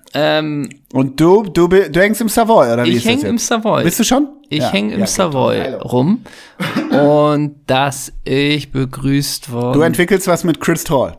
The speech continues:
Speaker 1: Genau,
Speaker 2: Oder wie
Speaker 1: so
Speaker 2: war
Speaker 1: eine
Speaker 2: das?
Speaker 1: neue R-T-L-Show.
Speaker 2: Ja.
Speaker 1: Und
Speaker 2: Okay.
Speaker 1: dass ich begrüßt worden bin im Savoy mit den Worten, „Schön, dass Sie wieder da sind“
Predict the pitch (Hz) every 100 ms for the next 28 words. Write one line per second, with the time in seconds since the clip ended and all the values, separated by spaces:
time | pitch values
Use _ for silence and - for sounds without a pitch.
0 | - 277 156 110 90 - 120 147 143 143
1 | 143 107 135 131 131 107 117 - - 92
2 | - - - - - - - - - 151
3 | 160 165 170 165 - - _ 156 160 -
4 | - _ - 151 147 - - 131 131 135
5 | 147 151 147 - - 135 135 127 127 131
6 | 127 127 - 123 135 - - 127 120 156
7 | - 127 127 131 127 131 - 120 139 131
8 | - 104 95 - - - 120 - 135 127
9 | - - - - 139 - - 139 131 127
10 | 123 - 123 151 175 185 226 254 -